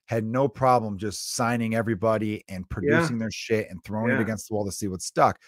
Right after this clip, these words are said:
Speaker 1: So a lot of great music broke through that would never break through today because
Speaker 2: Interesting.
Speaker 1: of just the economics are different.
Speaker 2: Okay. I,
Speaker 1: Which
Speaker 2: I
Speaker 1: made,
Speaker 2: would
Speaker 1: made a lot
Speaker 2: buy
Speaker 1: of sense.
Speaker 2: that. I would buy that, but the, but the highest hi-,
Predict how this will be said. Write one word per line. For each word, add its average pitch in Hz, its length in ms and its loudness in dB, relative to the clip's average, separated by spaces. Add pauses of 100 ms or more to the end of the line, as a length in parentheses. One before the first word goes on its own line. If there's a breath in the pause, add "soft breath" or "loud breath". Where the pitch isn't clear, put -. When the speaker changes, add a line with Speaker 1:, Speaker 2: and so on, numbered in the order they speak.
(180 soft breath)
Speaker 1:
So 127 180 6
a - 20 8
lot 127 320 6
of 110 140 0
great 123 300 4
music 123 400 0
broke 117 280 4
through 147 200 2
that 117 100 4
would 104 120 -2
never 127 340 2
break 107 320 4
through 107 300 -2
today 107 720 4 (160)
because 151 160 -2
Speaker 2:
Interesting. 110 340 0
Speaker 1:
of 92 60 -6
just 113 180 -4
the 113 120 2
economics 117 600 0
are 90 60 -6
different. 78 400 -10 (640)
Speaker 2:
Okay. 127 340 2 (500)
I, 196 180 10
Speaker 1:
Which 214 120 2
Speaker 2:
I 208 140 12
Speaker 1:
made, 247 100 8
Speaker 2:
would 202 180 4
Speaker 1:
made 180 60 10
a 185 40 12
lot 185 80 12
Speaker 2:
buy 196 100 12
Speaker 1:
of 202 60 8
sense. 208 300 8
Speaker 2:
that. - 120 -10 (340)
I 190 120 6
would 254 140 6
buy 220 220 6
that, 180 240 8
but 170 160 2
the, 139 240 0 (400)
but 170 140 0
the 143 80 0
highest 226 520 4
hi-, - 220 -8